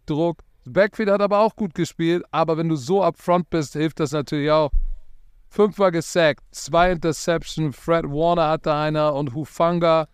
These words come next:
mit den wilden Haaren. Ähm, das war,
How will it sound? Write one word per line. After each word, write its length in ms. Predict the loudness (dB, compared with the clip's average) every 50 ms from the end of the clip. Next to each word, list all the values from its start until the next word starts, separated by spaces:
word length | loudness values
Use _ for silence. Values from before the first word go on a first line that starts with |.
| _ _ _ _ -8
mit 220 | -4 -4 -4 -2
den 180 | -2 -4 -2 0
wilden 320 | 0 0 0 0 0 0
Haaren. 420 | 0 0 0 0 0 -2 -2 -4 -8 -12 -20 -20 -20 -20 -20 -16 _
Ähm, 680 | -2 0 0 2 2 0 0 -2 -2 -4 -4 -6 -8 -10 -12 -18 -20 -20 -20 -20 -20 -20 -20 -20 -20 -20 -20 -20 -20 _ _ _
das 300 | -2 0 0 0 0 0
war, 420 | 0 2 2 4 4 2 0 0